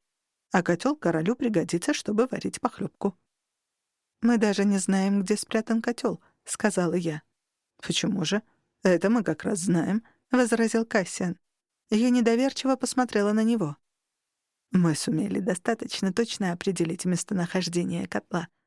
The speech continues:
сказал Азриэль. Что ж, вполне возможно, ведь путешествие готовилось не один месяц.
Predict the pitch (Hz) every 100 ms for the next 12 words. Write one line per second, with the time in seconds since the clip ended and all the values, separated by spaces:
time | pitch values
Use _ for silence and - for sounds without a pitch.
0 | _ - - 240 226 214 208 202 226 180
1 | 160 - _ _ _ _ _ _ - -
2 | 247 226 - - 226 262 277 - 202 170
3 | 170 - _ _ 202 190 - 196 190 -
4 | 196 - 190 185 185 185 175 175 180 -
5 | 202 196 208 240 190 160 - - -